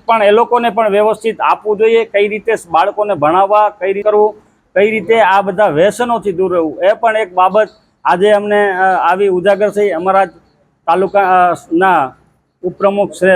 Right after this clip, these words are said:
સતીશભાઈ રાવલ દ્વારા પણ આ મુદ્દો જે, અ, રેપિસ્ટવાળો છે ધ્યાને દોરવામાં આવ્યો. અમારા ભરતભાઈ ઢેડા શહેર પ્રમુખ શ્રી દ્વારા પણ આ બાબતની રજૂઆત થઈને ઘણી વખત એ લોકો પણ આ બાબતે રજૂઆતો કરતા રહ્યા છે. એમના બાળકો, ગામના બાળકો માટે પણ, અ, તેઓ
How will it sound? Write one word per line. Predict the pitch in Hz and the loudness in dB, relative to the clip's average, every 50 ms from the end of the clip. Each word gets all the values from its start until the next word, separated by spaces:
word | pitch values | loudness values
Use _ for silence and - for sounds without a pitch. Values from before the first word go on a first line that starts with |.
| 175 165 143 | 4 2 2
સતીશભાઈ | 143 156 151 196 180 165 190 190 180 | 0 -2 -2 -2 -2 0 0 2 2
રાવલ | 160 165 175 190 196 185 | 2 2 2 0 0 0
દ્વારા | 180 196 196 196 196 180 151 - - _ _ _ - | 0 0 2 2 2 0 -2 -4 -12 _ _ _ -4
પણ | 175 175 170 | -2 -2 0
આ | 139 160 180 190 | 0 0 0 0
મુદ્દો | 190 185 185 165 185 190 185 | -2 -4 -4 -2 -2 -2 -2
જે, | 165 170 185 185 175 160 - _ _ _ _ - | 0 0 0 0 0 -2 -4 _ _ _ _ -2
અ, | 147 151 147 139 | 0 0 2 2
રેપિસ્ટવાળો | 127 143 165 165 - 226 208 - - 208 202 190 190 185 175 | 2 0 0 0 -2 -4 -4 -2 -2 0 2 2 2 0 0
છે | 185 190 180 165 | 0 0 0 0
ધ્યાને | 143 156 160 175 185 | 2 0 0 0 0
દોરવામાં | 180 175 185 185 185 185 185 190 | 0 0 0 0 0 0 0 0
આવ્યો. | 190 190 180 | 0 0 0
અમારા | 165 165 160 156 | 0 0 0 0
ભરતભાઈ | 139 131 151 175 175 156 175 180 175 170 151 - _ _ _ _ _ - | 0 0 -2 -2 -2 -2 0 0 0 -2 -4 -8 _ _ _ _ _ -4
ઢેડા | 139 156 175 185 165 | 0 0 2 0 0
શહેર | - 170 185 190 | 0 -2 -2 -2
પ્રમુખ | 180 185 185 185 190 170 | -2 -4 -4 -4 -4 -4
શ્રી | - - 185 202 | -6 -6 -6 -4
દ્વારા | 165 170 180 185 190 196 | -2 0 2 2 2 2
પણ | 180 185 185 180 | 0 0 0 0
આ | 175 175 | 0 2
બાબતની | 170 175 175 175 180 175 175 180 180 165 | 2 0 0 0 -2 -4 -4 -4 -2 0
રજૂઆત | 143 151 147 165 180 180 180 - | 0 0 0 0 0 0 0 -2
થઈને | 185 180 160 | -2 -2 -2
ઘણી | 143 156 180 214 | -2 -2 -2 0
વખત | 233 220 214 208 202 170 185 | 0 -2 -2 -2 -4 -4 -2
એ | 185 | 0
લોકો | 190 208 196 - 202 185 | 0 0 0 0 -2 -2
પણ | 160 196 185 160 127 - _ _ _ _ - | 0 0 -2 -2 -4 -8 _ _ _ _ -2
આ | 165 175 | -2 0
બાબતે | 190 180 185 185 180 190 180 156 196 196 202 196 165 | 2 2 2 2 2 -2 -2 -2 -2 0 0 0 0
રજૂઆતો | 135 127 131 135 165 185 190 185 208 202 | -2 -4 -2 0 0 0 2 0 -2 -2
કરતા | - 190 185 185 208 202 | -2 -4 -2 0 0 0
રહ્યા | 190 196 196 202 190 | 2 2 2 2 0
છે. | 196 202 208 208 202 _ _ _ _ _ - | -2 -4 -8 -8 -10 _ _ _ _ _ -6
એમના | 175 196 208 220 226 226 | -4 -4 -2 0 0 0
બાળકો, | 220 208 214 214 220 214 220 226 220 | 2 2 0 0 0 -2 -2 -4 -2
ગામના | 185 147 165 180 196 214 226 226 214 | -2 0 -2 -2 -2 -2 -4 -4 -2
બાળકો | 202 208 208 208 208 214 208 | 0 -2 -2 -2 -4 -6 -4
માટે | 202 196 196 190 208 202 | -2 -2 -4 -4 -4 -6
પણ, | 196 180 202 196 190 180 | -6 -4 -6 -4 -4 -4
અ, | 170 170 175 175 170 | -4 -2 -2 -2 -4
તેઓ | - - 185 196 196 185 151 | -4 -4 -2 0 0 0 -2